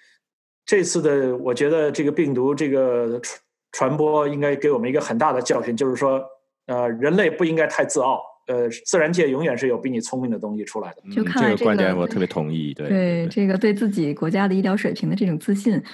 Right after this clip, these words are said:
Speaker 2: 有时候太自信了也不是什么好事情。
Speaker 3: 嗯，对，对，对。然后今天我看一个文章嘛，就说自从新冠爆发以来，人类这整体碳排放降了百分之二十，就这两个月。然后就说其实，呃，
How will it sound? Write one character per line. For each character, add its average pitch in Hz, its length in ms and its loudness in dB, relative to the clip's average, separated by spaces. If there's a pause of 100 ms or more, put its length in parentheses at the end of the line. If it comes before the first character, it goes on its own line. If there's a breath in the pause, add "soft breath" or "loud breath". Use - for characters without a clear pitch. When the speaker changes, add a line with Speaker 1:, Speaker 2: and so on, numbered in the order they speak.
(280 loud breath)
Speaker 2:
有 180 120 -4
时 196 80 -2
候 196 60 0
太 208 140 0
自 202 160 0
信 202 160 2
了 175 80 0
也 151 100 -2
不 175 160 -4
是 190 80 2
什 196 120 0 (180)
么 190 60 0
好 - 240 -2
事 - 220 -4
情。 - 240 -6
Speaker 3:
嗯， - 500 -10
对， 98 240 2
对， - 20 0
对。 95 180 2
然 107 120 2
后 135 80 2
今 123 200 -6
天 147 120 2
我 107 60 2
看 123 180 0
一 - 20 2
个 117 60 2
文 98 160 2
章 113 180 2
嘛， 101 120 2
就 107 120 0
说 120 300 0 (120)
自 - 140 -6
从 113 160 -2
新 123 160 -4
冠 120 160 0
爆 107 140 2
发 113 160 0
以 92 120 2
来， 85 200 0
人 95 200 0
类 107 180 0
这 90 140 -2
整 104 200 -4
体 90 140 -4
碳 107 160 -2
排 92 180 0
放 92 260 0
降 95 220 -2
了 87 80 0
百 80 120 -4
分 80 60 -8
之 92 60 -6
二 98 180 -2
十， 64 300 -10 (340 soft breath)
就 95 120 -8
这 90 100 -2
两 80 160 -2
个 73 80 -6
月。 67 360 -6
然 87 140 -6
后 95 80 -4
就 95 100 -4
说 98 240 -2
其 107 140 -6
实， 95 360 -2 (300 soft breath)
呃， 90 460 0